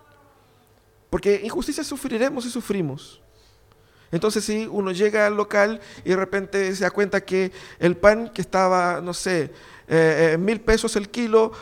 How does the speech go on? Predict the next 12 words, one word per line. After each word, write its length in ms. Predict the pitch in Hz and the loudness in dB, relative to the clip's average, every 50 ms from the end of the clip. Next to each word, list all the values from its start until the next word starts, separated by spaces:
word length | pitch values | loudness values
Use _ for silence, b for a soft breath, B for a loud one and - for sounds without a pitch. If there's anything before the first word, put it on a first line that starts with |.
| B B | B B
ahora 180 | 170 185 202 202 | 2 2 4 4
está 160 | - 202 202 | 4 2 2
mil 160 | 208 214 214 | 0 0 -4
quinientos. 760 | - 214 208 202 190 165 147 - - 139 131 135 - - - - _ _ _ _ _ _ b b b b b b b b b b | -4 -2 2 2 2 2 2 -2 -6 -8 -8 -10 -12 -18 -20 -20 _ _ _ _ _ _ b b b b b b b b b b
Eh, 460 | - 156 165 165 165 165 160 160 147 - - - - - _ - - | 2 4 6 6 6 6 4 2 0 -4 -12 -20 -20 -20 _ -20 -14
pucha, 180 | - - - | -10 -6 -4
las 100 | 180 175 | -4 -4
cosas 220 | - - - 190 - | -4 -4 -6 -6 -4
suben. 500 | - 320 381 349 190 156 131 123 135 - - - - _ _ _ _ b b b b b b b b b - | 0 2 4 4 4 4 2 -2 -8 -12 -18 -20 -20 _ _ _ _ b b b b b b b b b -2
Todo 160 | 214 233 226 | 0 2 2
es 100 | 208 - | 2 0
caro. 520 | - - 254 302 269 190 160 143 175 190 | -2 -2 -2 0 0 0 0 -2 -2 -6